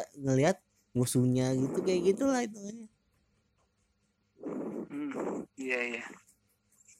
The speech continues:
Speaker 2: Geger otak deh dulu ya kan. Habis itu kena tendangan bel ya kan. Udahlah. Nggak ketangkap atau mana lah nih bolanya. Eh, rupanya masuk ke gawang.
Speaker 1: Oh, aduh.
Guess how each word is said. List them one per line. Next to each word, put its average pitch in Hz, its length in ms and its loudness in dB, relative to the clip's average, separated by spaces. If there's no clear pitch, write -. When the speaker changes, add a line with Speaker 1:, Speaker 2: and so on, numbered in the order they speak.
Speaker 2:
Geger 127 300 -4
otak - 340 -2
deh 127 200 -4
dulu 120 180 -6
ya 120 240 -2
kan. 120 120 -2
Habis 117 180 -2
itu 147 80 -2
kena 135 160 -2
tendangan 123 380 -4
bel 131 220 -4
ya 127 140 0
kan. 120 120 -4
Udahlah. 135 360 0
Nggak 143 200 -2
ketangkap 147 400 -2
atau 151 220 -4
mana 185 260 0
lah 175 120 0
nih 147 120 -4
bolanya. 135 380 -2
Eh, 339 320 2
rupanya 185 240 -2
masuk 156 240 0
ke 143 100 -2
gawang. 127 360 -2
Speaker 1:
Oh, 165 600 2
aduh. 165 300 6